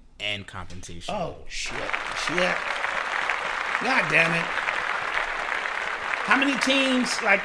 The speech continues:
Speaker 2: you know, what is it? It's in the infancy stage? How many
Speaker 1: It's
Speaker 2: teams
Speaker 1: in
Speaker 2: they
Speaker 1: infancy
Speaker 2: talking?
Speaker 1: stage, but there's a point that I would thought was really cool.
Speaker 2: Okay.
Speaker 1: So they're gonna allow every, they're gonna treat every player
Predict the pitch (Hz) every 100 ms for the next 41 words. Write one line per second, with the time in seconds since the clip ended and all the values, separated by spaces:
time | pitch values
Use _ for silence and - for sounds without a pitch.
0 | - 208 202 233 226 202 185 214 196 175
1 | 220 214 190 - - - 240 247 277 240
2 | 262 233 - 247 - - 220 120 - -
3 | 160 160 160 147 143 139 127 113 104 110
4 | 135 131 101 - - 165 156 143 - -
5 | - 101 104 101 120 104 92 104 113 107
6 | - 107 87 139 147 131 127 110 123 139
7 | 127 117 117 127 - - 120 131 143 139
8 | 123 127 113 - 127 - 110 120 127 -
9 | 127 131 139 143